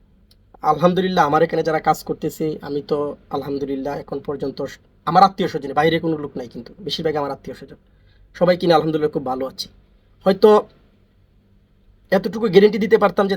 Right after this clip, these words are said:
তাদেরকে নিয়ে আসলে ভালো, মানে কাজ দিতে পারতাম, যতটুকু টাকা ইনকাম করতে পারতো, করতে পারতো, এবং টাকার কোনো সমস্যা হতো না, খানার কোনো সমস্যা হতো না, কাজের কোনো সমস্যা হতো না, ভালো একটা লাইফ গড়তে পারতো। হয়তো এটা হলো না আর কি।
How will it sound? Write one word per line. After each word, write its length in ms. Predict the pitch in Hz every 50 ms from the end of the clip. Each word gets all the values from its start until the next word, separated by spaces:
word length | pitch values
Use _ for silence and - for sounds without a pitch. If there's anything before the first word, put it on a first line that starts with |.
| -
তাদেরকে 240 | 170 165 175 170 190 180 190
নিয়ে 120 | 185 180 170
আসলে 200 | - - 151 156 156 156 - - 139
ভালো, 140 | 143 147 151 - _ _ - 156 139
মানে 120 | 139 139 - - _ _ -
কাজ 100 | 175 165 143 156
দিতে 160 | 156 - 160 151
পারতাম, 280 | 151 143 - - 170 180 196 - _ _ _ _ _ _ _ _ _ _ _ _
যতটুকু 360 | - 202 208 220 185 196 202 208 - _ _ _ _ _ _ _ _ _ _ _
টাকা 180 | - 190 - 185 180 175
ইনকাম 180 | 170 196 180 175 180
করতে 180 | 175 - - 170 185
পারতো, 220 | 175 - - 180 190 196 - - - -
করতে 200 | 170 170 - 170 -
পারতো, 260 | 165 - - - - 185 196 - _ _ _ _ _ _ _ _ _ _ -
এবং 160 | 160 151 151 143 143 139 - _ _ _ _ _ _ _ _ _ _ _ _ _ _ _ _ _ _ _ -
টাকার 240 | 180 170 175 170 156 -
কোনো 100 | 156 151 -
সমস্যা 240 | 170 156 151 - -
হতো 120 | - 156 151
না, 40 | 147 -
খানার 200 | - 160 156 151 -
কোনো 100 | 147 143 143 -
সমস্যা 240 | 165 151 151 - -
হতো 100 | 156 - 143
না, 40 | 139 -
কাজের 200 | 185 - 190 190 -
কোনো 100 | 170 160 - -
সমস্যা 240 | 165 151 - - 147
হতো 120 | - - 139
না, 60 | 131 135 - 160
ভালো 120 | 165 170 175 175
একটা 120 | 175 - 151 156
লাইফ 140 | 160 160 139 143
গড়তে 200 | 151 - - 147 -
পারতো। 220 | 127 - _ - - _ _ _ _ _ _ _ _ _ _ _ _ _ _ -
হয়তো 140 | 214 208 226 220
এটা 100 | 208 196 156
হলো 140 | 156 156 156 143
না 40 | 139 131
আর 60 | 113 -
কি। 80 | - -